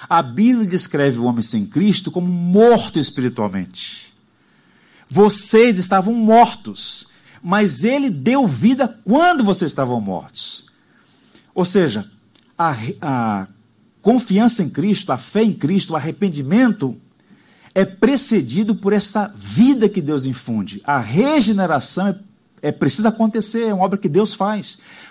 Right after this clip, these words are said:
Por isso a gente acredita nessa graça soberana que acontece quando o evangelho é anunciado, quando o evangelho é pregado. Então eles anunciaram basicamente isso. O homem está morto em delitos e pecados e Deus vai lá e dá vida.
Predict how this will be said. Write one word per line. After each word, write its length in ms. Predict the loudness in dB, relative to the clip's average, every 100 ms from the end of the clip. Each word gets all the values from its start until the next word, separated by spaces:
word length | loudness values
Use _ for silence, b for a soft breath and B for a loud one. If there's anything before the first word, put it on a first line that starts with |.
| _
Por 160 | 2
isso 160 | 2 0
a 40 |
gente 220 | -2 -2 -2
acredita 460 | -4 -4 -4 -6
nessa 300 | -6 -4 -4
graça 360 | -4 -2 -2 -2
soberana 880 | -2 0 2 2 2 2 2 2 0
que 120 | -2
acontece 840 | -2 -2 -4 -2 0 0 0 -4
quando 240 | -6 -6 -4
o 100 | -8 _
evangelho 600 | -2 0 0 0 0 0
é 20 | -2
anunciado, 520 | -2 -2 -2 -4 -6
quando 140 | -6
o 20 |
evangelho 460 | -4 -4 -2 0 0
é 20 |
pregado. 540 | 0 -2 0 -2 -4 -12 _ B B B B B B B B B B -8
Então 260 | 0 0
eles 120 | 2
anunciaram 440 | 2 2 0 -2 -2
basicamente 640 | 0 0 -2 -2 -2 0
isso. 280 | 0 -2 -4
O 80 | -2
homem 160 | 0 0
está 180 | 0
morto 340 | 0 2 2 0
em 40 |
delitos 240 | 0 -2 -4
e 40 |
pecados 600 | -8 -6 -2 -2 -4 -10 B B
e 80 | -2
Deus 260 | 4 4
vai 140 | 4 2
lá 100 | 2
e 20 |
dá 180 | 2 0
vida. 460 | 2 4 4 0